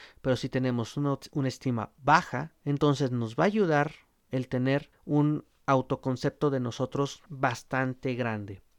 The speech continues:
Para explicarme de una mejor manera, supongamos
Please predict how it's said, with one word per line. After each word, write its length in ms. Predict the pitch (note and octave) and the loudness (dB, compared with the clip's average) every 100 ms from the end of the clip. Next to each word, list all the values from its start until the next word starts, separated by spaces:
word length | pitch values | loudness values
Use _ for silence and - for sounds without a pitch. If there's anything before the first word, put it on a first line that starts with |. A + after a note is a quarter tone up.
| _ _ _ _ _ _ _ _ _ _ _ _ _ _ - | _ _ _ _ _ _ _ _ _ _ _ _ _ _ -2
Para 160 | D3 | 0
explicarme 500 | D#3 - F#3 B3+ D4+ | 0 -4 -2 0 0
de 100 | B3 | 2
una 160 | G#3+ A3 | 2 2
mejor 420 | E3+ - D3 E3+ | 0 0 -2 -2
manera, 540 | E3+ B2+ C#3 B2+ A2 _ - | -2 0 0 0 -4 _ -10
supongamos 880 | - D#3 E3+ F#3 F#3+ F#3 F#3+ - | -4 0 2 4 2 4 0 -2